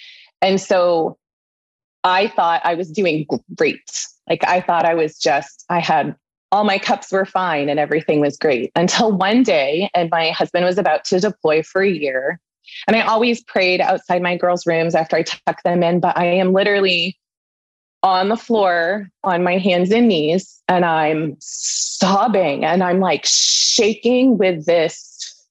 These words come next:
fear of, "I feel so awful." Like, every part of my body aches and hurts, and I can't catch my breath, and he's gonna be gone for a year. And I have two babies, and it's,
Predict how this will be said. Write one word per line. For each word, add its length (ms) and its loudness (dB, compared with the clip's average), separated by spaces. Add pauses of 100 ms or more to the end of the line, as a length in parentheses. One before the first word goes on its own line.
fear 340 2
of, 440 0
"I 120 -10
feel 540 0
so 580 0
awful." 420 0
Like, 280 -2
every 340 2
part 240 0
of 80 -2
my 140 0
body 560 -2
aches 420 -2
and 220 0
hurts, 520 -4 (540)
and 140 0
I 100 0
can't 500 -2 (160)
catch 300 -2
my 140 2
breath, 520 0 (200)
and 120 2
he's 200 0
gonna 180 2
be 140 2
gone 300 0
for 160 0
a 60 2
year. 420 0
And 160 -2
I 80 0
have 160 -2
two 200 0
babies, 420 2
and 180 0
it's, 240 -4